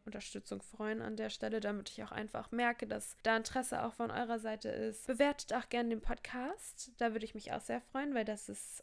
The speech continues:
eure Art, mir zu zeigen, dass ihr meine Arbeit feiert und irgendwo natürlich auch eine kleine Form von Appreciation für die Mühe, die ich mir mache, oder ich hoffe, dass es halt für euch auch als Mühe ankommt, also ich gebe mir auf jeden Fall Mühe. Deswegen freue ich mich über jede Bewertung und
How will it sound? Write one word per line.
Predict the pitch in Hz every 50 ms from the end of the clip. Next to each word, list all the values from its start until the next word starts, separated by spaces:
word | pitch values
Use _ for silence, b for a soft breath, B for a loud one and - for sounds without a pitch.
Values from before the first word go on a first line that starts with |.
| - -
eure | 226 233 226 214 226
Art, | 226 - - -
mir | - 226 226
zu | - - 214
zeigen, | - - 233 220 226 220
dass | 220 214 - -
ihr | - 214 214 214
meine | 208 208 214 214 220 - -
Arbeit | - 269 247 254 247 247
feiert | - - 247 233 233 233 233 - - -
und | - 220 208
irgendwo | 208 220 220 214 208
natürlich | 214 208 202 - - 208 208 202 - -
auch | 190 220 220 - - -
eine | - 226 240
kleine | 233 - 262 240 233 240
Form | 233 - 247 233 226
von | 226 240 226
Appreciation | 202 226 - - 247 240 - - 240 226 226 226 233 233 - 233 220
für | 220 - 202
die | 214 208
Mühe, | 214 226 233 226 220
die | 220 220
ich | 208 -
mir | 214 214 214
mache, | 214 214 214 - 240 220
oder | 214 - 202 208
ich | 202 202 - 226
hoffe, | 214 - 214
dass | 202 202 202 - -
es | - -
halt | 208 202 - - - - -
für | - 202 -
euch | - 233 226 226
auch | 226
als | 240 208 - -
Mühe | 240 233 233 226 220
ankommt, | 220 214 214 - 240 226 226 226
also | 220 214 214
ich | 202 -
gebe | - 214 -
mir | 214 214
auf | 202 -
jeden | - 220
Fall | - 240 226
Mühe. | 220 226 226 233 240 269 349 b b b b -
Deswegen | - 247 240 - - 233 247 240 240 233
freue | - - 262 254
ich | 254 247 -
mich | 240 240
über | - 220 233
jede | 233 226 233 247 240
Bewertung | 214 214 214 - 226 220 220 220 - - 226 208
und | 214 208 202 - -